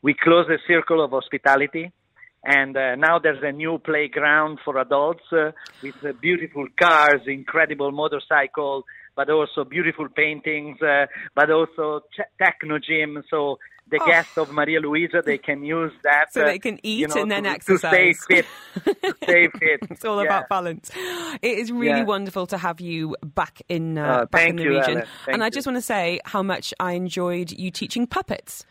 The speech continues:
Speaker 2: how to make tortellini.
Speaker 1: Oh, yeah, that, that was good, huh?
Speaker 2: Oh, there's a new show on Netflix
Speaker 1: <laughs>
Speaker 2: called Waffles and Mochi. What was it?
Speaker 1: Yeah,
Speaker 2: And it, with
Speaker 1: yeah.
Speaker 2: Michelle Obama involved as well. What was
Speaker 1: Yeah,
Speaker 2: it like to
Speaker 1: yeah.
Speaker 2: film?
Speaker 1: Michelle, Michelle, she's,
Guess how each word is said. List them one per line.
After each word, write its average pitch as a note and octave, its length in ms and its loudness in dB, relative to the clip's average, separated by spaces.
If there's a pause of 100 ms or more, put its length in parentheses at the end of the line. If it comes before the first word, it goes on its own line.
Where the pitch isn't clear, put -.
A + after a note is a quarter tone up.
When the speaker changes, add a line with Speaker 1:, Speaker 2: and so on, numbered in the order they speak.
(160)
Speaker 2:
how G3+ 160 -2
to G3 120 -6
make F3+ 280 -2
tortellini. D#3 360 6
Speaker 1:
Oh, D3+ 60 6
yeah, C#3 340 8
that, D#3 260 8 (140)
that F#3 180 8
was F3 140 6 (100)
good, E3 300 8
huh? D#3 220 6
Speaker 2:
Oh, C4 280 0
there's B3 140 -4
a C4+ 60 0
new C#4+ 220 2
show B3+ 240 -2
on A3+ 120 -2
Netflix F3+ 420 -4
Speaker 1:
<laughs> G3 220 6
Speaker 2:
called G3 340 2 (140)
Waffles A3 320 0
and G3+ 140 0
Mochi. F#3+ 340 -2
What C#4 160 0
was - 100 -4
it? - 40 -4
Speaker 1:
Yeah, - 40 -4
Speaker 2:
And C4 120 4
it, C4 220 -6
with - 120 -2
Speaker 1:
yeah. D#4 80 6
Speaker 2:
Michelle D#4 260 4 (100)
Obama A3+ 480 0
involved E3+ 440 -4
as F#3+ 100 -6
well. F#3 180 0
What C4+ 140 2
was C#3+ 80 2
Speaker 1:
Yeah, C#3+ 80 6
Speaker 2:
it C#3 220 6
like B2+ 100 -8
to C3+ 60 -2
Speaker 1:
yeah. B2+ 120 -2
Speaker 2:
film? F#3+ 260 0
Speaker 1:
Michelle, F3 300 6 (240)
Michelle, G3 460 0 (100)
she's, D3+ 180 -12